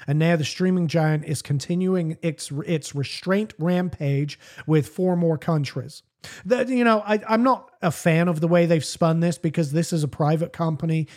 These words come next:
You shouldn't be sharing passwords anyway. We're all responsible ad-, adults. We should be paying for our own damn, uh,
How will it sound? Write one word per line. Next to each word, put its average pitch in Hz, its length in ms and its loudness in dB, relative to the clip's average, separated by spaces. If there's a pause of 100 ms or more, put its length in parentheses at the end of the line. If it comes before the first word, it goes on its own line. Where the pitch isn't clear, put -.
(160)
You 147 100 0
shouldn't 196 480 0
be 160 120 0
sharing 165 420 0
passwords 147 500 0
anyway. 160 520 2 (240)
We're 156 200 2
all 190 140 2
responsible 151 720 0
ad-, 143 80 2
adults. 147 560 0
We 156 80 2
should 143 200 -2
be 143 100 -2
paying 151 340 -2
for 156 140 0
our 143 200 0
own 143 200 0
damn, 143 420 0
uh, 135 220 0